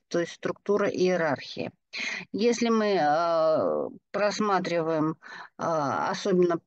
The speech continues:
производственные какие-то документы, то здесь мы увидим, э, дерево, которое отражает структуру подчинённости. А, значит, и продажи, а,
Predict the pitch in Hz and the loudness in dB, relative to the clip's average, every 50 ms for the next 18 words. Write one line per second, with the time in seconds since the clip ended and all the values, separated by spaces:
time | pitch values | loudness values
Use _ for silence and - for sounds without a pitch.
0 | _ _ _ _ _ _ - 185 190 190 180 165 180 185 254 294 277 - - 285 | _ _ _ _ _ _ -6 -4 -2 0 0 0 2 2 2 0 0 -2 -2 0
1 | 277 277 269 269 262 247 240 233 220 - 226 - - - 233 226 190 220 208 190 | 2 2 4 2 2 2 0 -2 -4 -4 -6 -8 -6 -2 -2 -2 -2 -2 -4 -2
2 | 220 208 - - 214 214 208 202 196 190 202 196 190 208 214 214 214 - 277 294 | -4 -4 -2 0 2 2 4 2 2 2 0 -2 0 -2 -2 -2 -2 -2 -2 -2
3 | 269 - 233 208 196 185 180 185 202 214 208 - 220 208 - - - - - - | 0 0 0 2 4 4 4 4 2 2 0 -2 -4 -4 -4 -8 -18 -20 -20 -20
4 | - _ _ - 165 175 180 185 185 180 180 185 185 185 185 214 220 233 269 294 | -20 _ _ -4 -2 0 2 2 0 0 0 2 2 2 2 2 2 2 2 2
5 | 311 294 - - 220 185 - _ - 196 190 - 233 233 247 240 214 196 185 185 | 0 -2 -4 -8 -18 -18 -14 _ -6 -6 -4 -2 0 0 0 2 0 -2 -2 -2
6 | 190 190 196 196 214 247 247 247 240 - - - - 190 190 - - - 226 214 | -4 -4 -4 -2 -2 -2 -2 -2 -4 -6 -10 -8 -6 -6 -8 -6 -2 -2 -2 -2
7 | 190 - - 190 - - - - 165 160 151 147 147 147 151 - - - - - | -2 -4 -4 -4 -4 -4 -2 2 2 4 4 4 4 4 2 0 -2 -8 -8 -8
8 | - - _ _ _ _ _ _ _ _ _ _ _ _ _ _ _ - 165 170 | -8 -8 _ _ _ _ _ _ _ _ _ _ _ _ _ _ _ -8 -4 -2
9 | 175 165 165 170 180 180 180 175 - 175 170 - - - - 214 233 240 240 233 | -2 0 0 0 2 2 2 2 2 0 -2 -2 -4 -4 0 2 2 4 4 2
10 | 220 202 - - _ _ _ _ _ _ _ _ _ _ _ _ _ _ _ _ | 2 -2 -4 -8 _ _ _ _ _ _ _ _ _ _ _ _ _ _ _ _
11 | _ - - 170 170 185 - 226 254 277 285 277 262 262 269 262 254 247 - _ | _ -4 -4 -2 -2 -2 -2 -2 0 2 4 4 6 6 6 6 4 4 0 _
12 | _ _ _ _ _ _ _ _ _ _ _ - - - 339 330 | _ _ _ _ _ _ _ _ _ _ _ -8 -6 -4 -4 -4